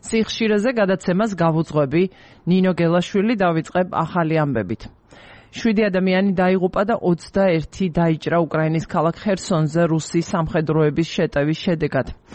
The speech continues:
ადგილობრივი საოლქო სამხედრო ადმინისტრაციის ხელმძღვანელის, იაროსლავ იანუშევიჩის ინფორმაციით, გუშინ საღამოს რუსეთის საოკუპაციო ძალებმა ხერსონს ისევ შეუტიეს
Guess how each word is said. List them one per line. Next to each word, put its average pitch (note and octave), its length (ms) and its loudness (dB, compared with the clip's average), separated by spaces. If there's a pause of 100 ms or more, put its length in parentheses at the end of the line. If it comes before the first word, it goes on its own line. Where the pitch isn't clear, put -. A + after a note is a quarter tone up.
(340)
ადგილობრივი F3 640 0
საოლქო E3+ 480 0
სამხედრო E3 560 0
ადმინისტრაციის E3 720 -2
ხელმძღვანელის, E3 800 0
იაროსლავ D#3+ 560 0
იანუშევიჩის D#3 880 0
ინფორმაციით, E3 680 0 (520)
გუშინ G3+ 320 2
საღამოს E3+ 640 0
რუსეთის D#3+ 480 -2
საოკუპაციო D#3+ 640 0
ძალებმა D#3 480 2
ხერსონს E3+ 480 -2
ისევ F3 400 -2
შეუტიეს D#3+ 560 0